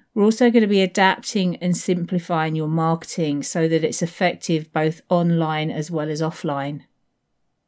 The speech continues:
And I'm gonna help you get past those mindset blocks around being visible and also valuing yourself. And it's about helping you to thrive, not just survive as a practitioner.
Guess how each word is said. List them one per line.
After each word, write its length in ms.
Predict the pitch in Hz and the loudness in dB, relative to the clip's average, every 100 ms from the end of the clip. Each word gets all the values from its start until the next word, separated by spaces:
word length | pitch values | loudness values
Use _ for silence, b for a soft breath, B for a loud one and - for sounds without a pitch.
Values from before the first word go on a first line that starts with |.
| _ - | _ -2
And 120 | 175 | 2
I'm 140 | 185 | 2
gonna 160 | 208 202 | 2 4
help 220 | 202 180 | 4 2
you 80 | 180 | 2
get 220 | 170 - | -2 0
past 300 | 180 165 165 | 0 0 0
those 200 | 170 160 | -2 0
mindset 680 | 165 165 175 180 185 135 - | 2 2 2 2 0 -6 -2
blocks 540 | 147 135 - - - _ _ _ | 0 0 -2 -10 -12 _ _ _
around 400 | 156 156 151 156 | -2 0 -2 -2
being 260 | 156 156 160 | -4 -4 0
visible 760 | 185 175 170 175 165 165 160 | 0 0 0 2 4 4 2
and 140 | - 160 | 0 -2
also 320 | 156 - 151 | -2 -4 -4
valuing 480 | 156 156 151 147 147 | -2 -2 -2 -4 -4
yourself. 760 | 143 - 127 120 151 - - b b b b b - | -6 -8 -8 -8 -10 -18 -20 b b b b b -6
And 100 | 170 | -4
it's 160 | 165 | -2
about 360 | 180 175 180 175 | -4 0 0 0
helping 440 | 156 185 180 208 | 0 0 2 0
you 120 | 190 185 | 0 0
to 180 | - 170 | -4 -10
thrive, 800 | - 175 165 170 165 147 - - _ | -8 -2 2 4 2 0 -4 -12 _
not 240 | 170 156 165 | -2 -2 -4
just 240 | 160 - | -6 -4
survive 460 | 160 156 147 147 151 | -6 -4 -2 -2 -6
as 100 | 151 | -12
a 60 | |
practitioner. 720 | - 151 - 151 - 151 147 | -10 -12 -8 -10 -8 -8 -8